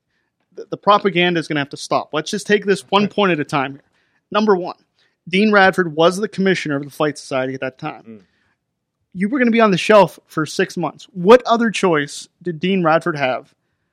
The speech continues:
Speaker 1: than to strip you of the championship?
Speaker 2: Do you think a time frame was discussed? Do you think I went in,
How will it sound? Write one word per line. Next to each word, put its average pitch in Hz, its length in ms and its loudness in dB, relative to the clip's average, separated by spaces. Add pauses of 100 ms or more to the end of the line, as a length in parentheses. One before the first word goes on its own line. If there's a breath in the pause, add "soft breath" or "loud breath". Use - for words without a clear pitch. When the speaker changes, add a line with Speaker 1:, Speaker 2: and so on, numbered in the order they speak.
(260)
Speaker 1:
than 170 100 0
to 156 80 -2
strip 175 320 -4
you 180 80 -2
of 160 60 -4
the 151 100 -6
championship? - 560 -10
Speaker 2:
Do - 880 -20
you - 20 -20
think 175 180 -12
a 131 40 -14
time 135 280 -10
frame 147 220 -14
was 131 100 -16
discussed? - 460 -16
Do 120 60 -14
you 113 40 -16
think 131 200 -14
I 117 80 -2
went 113 180 -10
in, 123 220 -12